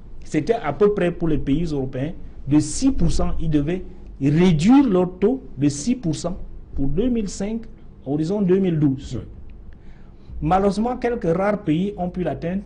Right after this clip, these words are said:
Speaker 1: Ça n'a pas pu réussir parce que trois grands pays, les États-Unis,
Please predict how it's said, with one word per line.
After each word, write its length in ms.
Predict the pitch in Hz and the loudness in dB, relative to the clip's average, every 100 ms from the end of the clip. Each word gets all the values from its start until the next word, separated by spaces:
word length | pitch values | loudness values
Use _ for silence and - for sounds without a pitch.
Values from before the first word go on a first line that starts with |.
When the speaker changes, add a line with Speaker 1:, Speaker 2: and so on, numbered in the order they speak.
| - | -6
Speaker 1:
Ça 160 | - 180 | -2 0
n'a 140 | 247 | 0
pas 200 | 247 240 | -2 -2
pu 180 | 233 208 | 0 2
réussir 400 | 160 143 233 269 | 2 0 -2 -4
parce 160 | 170 - | -6 -4
que 60 | |
trois 500 | 202 - 226 294 311 | -4 -2 4 6 6
grands 260 | 220 240 233 | 6 4 2
pays, 360 | - 156 156 - - - | 2 0 0 -4 -12 -8
les 280 | 135 170 208 | -2 0 0
États-Unis, 540 | 233 240 208 165 139 | 0 2 2 0 -2